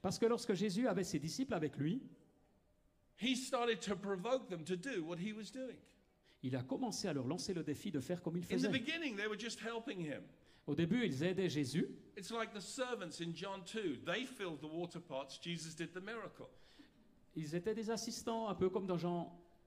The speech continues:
Speaker 1: deux, les, les, les, les serviteurs qui remplissaient les, les jarres,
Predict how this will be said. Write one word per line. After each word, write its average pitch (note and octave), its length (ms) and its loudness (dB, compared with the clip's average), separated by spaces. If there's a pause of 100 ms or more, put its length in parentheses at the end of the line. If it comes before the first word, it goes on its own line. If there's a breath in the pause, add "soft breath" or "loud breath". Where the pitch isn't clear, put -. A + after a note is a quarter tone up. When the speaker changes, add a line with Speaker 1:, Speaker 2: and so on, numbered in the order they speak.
(340)
Speaker 1:
deux, G3 520 6 (260 loud breath)
les, C#3+ 120 -2 (180)
les, D#3+ 140 2
les, D3+ 140 0
les D#3 120 -2
serviteurs F3+ 440 2
qui F3+ 100 0
remplissaient F3 360 2
les, D3+ 240 4
les C#3 160 2
jarres, F3+ 440 0